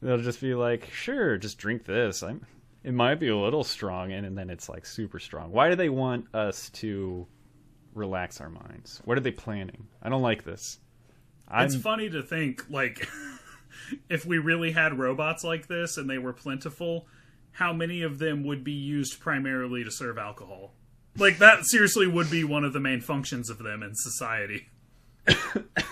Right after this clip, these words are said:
Speaker 1: And then even at that party, it was a bunch of, uh, prototypes serving snacks and alcohol.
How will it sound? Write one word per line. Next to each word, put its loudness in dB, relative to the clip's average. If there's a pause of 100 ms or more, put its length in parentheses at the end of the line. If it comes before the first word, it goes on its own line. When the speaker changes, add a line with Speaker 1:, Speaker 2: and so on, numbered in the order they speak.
(540)
Speaker 1:
And -2
then 0
even -2
at -2
that 0
party, 2
it 0
was -2
a -6
bunch -2
of, -8
uh, 0
prototypes 0 (240)
serving -2
snacks -2
and -4
alcohol. -2